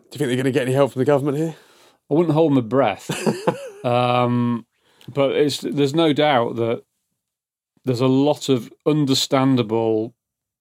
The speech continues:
Speaker 2: requests to level the playing field up between bricks and mortar and, and the internet.
Speaker 1: Yeah, I mean, the internet, I mean, obviously the, the company that dominates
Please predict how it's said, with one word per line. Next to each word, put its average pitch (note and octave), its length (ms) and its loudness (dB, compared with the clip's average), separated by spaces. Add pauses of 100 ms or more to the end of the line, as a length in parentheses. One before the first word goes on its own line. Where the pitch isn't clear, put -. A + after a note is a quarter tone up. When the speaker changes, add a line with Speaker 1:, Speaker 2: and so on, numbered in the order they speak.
(1800)
Speaker 2:
requests - 920 0 (120)
to - 140 -6
level B2 440 2
the A2+ 80 -2
playing A#2+ 400 2
field A2 380 -2
up B2 320 -2
between A2+ 420 -4
bricks - 300 -2
and A#2 120 -2
mortar A2+ 540 0
and, G#2+ 300 -4
and A2 180 -2
the A2 120 0
internet. G2+ 640 -4
Speaker 1:
Yeah, B2 240 0
I F3 180 2
mean, G3+ 160 0
the G3 140 0
internet, C3 360 0
I A2+ 40 -4
mean, A#2+ 340 -4
obviously A#2+ 300 0
the, G#2 220 -2
the G2+ 100 -10
company G2+ 240 -2
that G#2 100 -4
dominates G2 640 -4